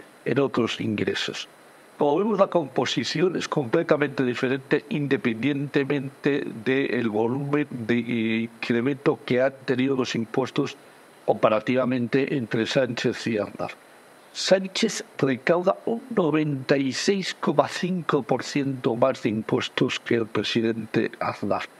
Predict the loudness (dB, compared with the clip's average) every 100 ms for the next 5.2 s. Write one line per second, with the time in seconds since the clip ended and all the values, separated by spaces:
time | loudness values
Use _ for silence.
0 | -20 -20 -8 0 2 2 0 -2 0 0
1 | 0 -2 0 0 0 -2 -2 -2 0 2
2 | 0 -4 -2 -4 -4 -14 -8 -2 0 0
3 | -2 -2 0 0 0 0 -2 -6 0 0
4 | 2 0 2 2 2 0 -10 -6 0 2
5 | 2 2